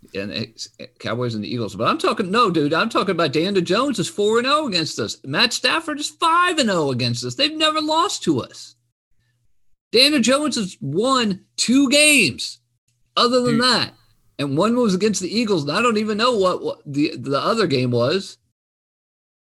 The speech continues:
Speaker 1: Last year, he probably, probably beat the Eagles or the Cowboys, for all I know.
Speaker 2: Dude, as of this point,
Speaker 1: <sighs>
Speaker 2: we've only
Speaker 1: Yeah.
Speaker 2: won five games since last September.
Speaker 1: Yeah.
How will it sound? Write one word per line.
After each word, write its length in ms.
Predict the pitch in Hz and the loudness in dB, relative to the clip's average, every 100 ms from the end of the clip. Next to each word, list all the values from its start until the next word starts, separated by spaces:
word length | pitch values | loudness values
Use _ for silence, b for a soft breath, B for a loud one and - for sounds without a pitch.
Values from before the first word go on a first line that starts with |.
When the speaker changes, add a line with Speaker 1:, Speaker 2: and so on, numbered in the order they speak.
| - | -4
Speaker 1:
Last 340 | 135 196 - | 0 0 0
year, 320 | 185 226 175 | 0 2 2
he 100 | 120 | 0
probably, 360 | 120 120 151 151 | 0 -2 -2 -4
probably 460 | - - 85 107 | -6 -6 -6 -4
beat 200 | 92 127 | -4 -4
the 80 | 104 | -4
Eagles 240 | 110 123 113 | -4 -4 -4
or 60 | |
the 100 | 107 | -6
Cowboys, 480 | 110 78 85 82 78 | -4 -4 -4 -6 -8
for 120 | - | -8
all 120 | 87 95 | -8 -8
I 120 | 107 | -8
know. 260 | 65 - - _ _ _ _ _ _ _ - | -10 -14 -18 _ _ _ _ _ _ _ -6
Speaker 2:
Dude, 200 | 151 147 | -4 -4
as 300 | 131 180 226 | -6 -6 -6
of 140 | 208 | -6
this 160 | 175 175 | -6 -6
point, 380 | - 127 113 110 _ _ _ _ _ _ _ _ _ _ _ _ _ _ _ | -8 -8 -8 -10 _ _ _ _ _ _ _ _ _ _ _ _ _ _ _
Speaker 1:
<sighs> 100 | - 92 B B B B B _ | -14 -14 B B B B B _
Speaker 2:
we've 200 | 139 160 | -6 -4
only 220 | 175 165 | -4 -2
Speaker 1:
Yeah. 160 | 175 - | -2 -2
Speaker 2:
won 320 | 147 131 113 113 _ _ | -4 -6 -8 -12 _ _
five 380 | - 135 135 127 | -6 -4 -4 -6
games 640 | 127 123 113 107 - - - | -6 -4 -6 -6 -10 -12 -8
since 500 | 117 110 107 - - | -6 -6 -8 -10 -10
last 600 | 117 113 107 - - - | -8 -8 -8 -10 -14 -14
September. 640 | - 101 - 107 98 - - b b b _ _ _ - | -14 -14 -12 -12 -12 -16 -20 b b b _ _ _ -4
Speaker 1:
Yeah. 260 | 87 80 | -4 -4